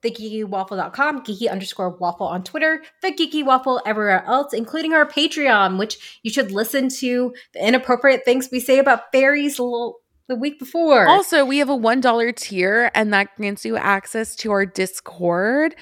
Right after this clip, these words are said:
Speaker 2: So come join us and talk to us, and talk to us about Tinkerbell and fairies. And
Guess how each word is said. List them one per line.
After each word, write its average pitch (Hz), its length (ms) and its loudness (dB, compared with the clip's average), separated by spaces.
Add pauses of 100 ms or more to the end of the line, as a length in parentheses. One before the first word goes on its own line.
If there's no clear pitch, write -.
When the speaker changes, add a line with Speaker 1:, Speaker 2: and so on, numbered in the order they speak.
(200)
Speaker 2:
So 269 160 -4
come 269 220 -4
join 226 260 -4
us 220 180 -6
and 202 100 -10
talk 196 220 -4
to 190 140 -6
us, 185 120 -4
and - 140 -6
talk 220 260 2
to 233 100 -4
us 226 120 -4
about 196 400 0 (680)
Tinkerbell 196 760 -2
and 175 240 -14
fairies. 147 680 -6
And 156 400 -6